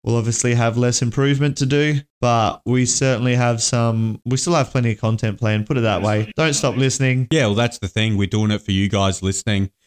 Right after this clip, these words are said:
Speaker 2: Um, get around the questions, send any questions you do have. We're gonna ha-, keep having content. Um, and, like, if, if our platform keeps growing the same way it's been growing over the last few weeks, like, we'll just keep doing shows.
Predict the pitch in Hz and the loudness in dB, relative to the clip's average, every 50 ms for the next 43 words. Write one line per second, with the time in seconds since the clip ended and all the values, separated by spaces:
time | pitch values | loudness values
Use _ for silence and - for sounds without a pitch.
0 | _ _ _ _ - 87 87 90 90 92 90 - 104 98 98 101 98 98 98 95 | _ _ _ _ -2 -2 0 0 0 0 0 0 0 0 0 0 0 0 0 0
1 | 95 - - 107 101 101 - - - 110 104 101 101 98 - - 120 117 107 107 | -2 -2 -2 -2 0 0 0 -2 0 0 0 0 -2 -2 -2 -2 -2 0 0 0
2 | 107 107 101 - - 104 101 - - 110 98 92 98 90 87 - 101 98 98 95 | 0 0 -2 -2 -2 -2 -2 -2 -2 -2 0 0 -2 -2 -2 -2 -2 0 2 2
3 | 98 98 101 101 98 95 - _ _ _ _ _ _ _ - 101 107 104 98 101 | 2 2 2 0 0 -4 -8 _ _ _ _ _ _ _ -6 -4 -2 0 0 -2
4 | 98 - 123 123 - 107 107 107 98 101 92 95 - 98 98 101 101 95 - 107 | -2 -2 -2 -2 -2 0 -2 -2 0 -2 -2 -2 -2 0 0 0 0 0 -2 -2
5 | 104 104 101 101 - _ _ _ _ _ _ _ _ - 95 95 95 95 95 95 | 0 0 -2 -2 -4 _ _ _ _ _ _ _ _ -2 0 0 2 2 2 0
6 | 104 - 110 110 107 107 107 104 101 - - 113 110 - _ _ _ _ _ _ | 0 0 0 0 0 0 0 0 0 0 -2 -4 -4 -4 _ _ _ _ _ _
7 | - 127 117 - 117 107 - - 117 113 - - 127 117 110 - 110 101 90 - | -6 -4 -2 0 -2 -2 0 0 -2 -2 0 -2 -2 -2 0 -2 -2 -4 -6 -4
8 | - 107 101 101 98 98 92 - - 98 98 98 98 98 95 - - 98 95 92 | -4 -2 0 0 0 -2 -2 -2 -2 -2 0 0 0 -2 -2 -2 -2 -2 -2 -2
9 | 87 95 95 95 95 95 95 95 95 92 87 92 92 90 90 90 90 87 - - | 0 0 0 0 0 0 0 0 0 0 -2 -2 -2 0 0 0 0 -2 -4 -2
10 | 104 98 95 101 107 101 - - - 101 90 87 - _ _ _ _ _ _ - | -2 0 0 0 0 -2 -2 -4 -2 -2 -2 -2 -4 _ _ _ _ _ _ -2
11 | 107 104 95 - - 107 104 - 117 104 104 95 95 - 113 107 107 104 104 107 | -2 -2 -2 -2 -2 -4 -2 -2 -2 0 0 0 0 0 0 2 2 2 0 0
12 | 104 - - | -2 -6 -12